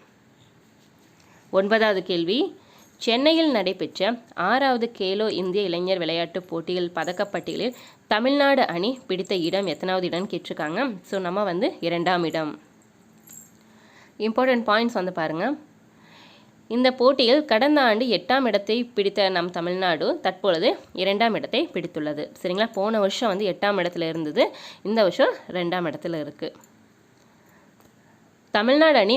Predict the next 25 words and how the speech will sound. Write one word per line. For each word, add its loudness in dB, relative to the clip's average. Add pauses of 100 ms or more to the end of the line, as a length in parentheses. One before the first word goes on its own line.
(120)
முப்பத்தி 0
எட்டு -4 (120)
தங்கம், -2 (200)
இருபத்தி 0 (120)
ஒரு 0
வெள்ளி 0 (300)
மற்றும் -2 (140)
முப்பத்தி -4
ஒரு 0
வெண்கலம் 0 (120)
என -4 (120)
மொத்தம் -2
தொண்ணூத்தி -2
எட்டு -4 (160)
பதக்கங்களுடன் -4 (560)
பதக்கப்பட்டியலில் -2 (120)
இரண்டாம் 0
இடம் 0 (100)
பிடித்தது. -6 (480)
மூன்றாம் 4
இடம் 2 (120)
ஹரியானா, 0 (560)
நான்காம் 2
இடம் 2 (120)
தில்லி 0